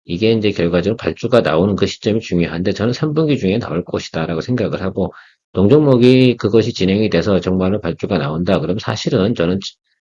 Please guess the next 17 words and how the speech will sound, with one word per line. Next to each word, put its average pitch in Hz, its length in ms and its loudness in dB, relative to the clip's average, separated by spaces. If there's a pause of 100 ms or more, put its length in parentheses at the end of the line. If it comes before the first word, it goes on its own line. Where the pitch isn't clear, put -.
(100)
그래서 90 160 -2
전고점, 127 640 2
그래서 113 260 -4
이 101 120 0
정도까지는 107 600 0
충분히 147 480 0
볼 120 120 0
수 - 160 -2
있는 120 180 2
내용도 82 480 -2
나타날 - 420 -8
수 - 140 -10
있다라고 87 420 -2
저는 87 120 -2
생각을 90 420 -2
하고 98 220 -4
있습니다. 73 440 -8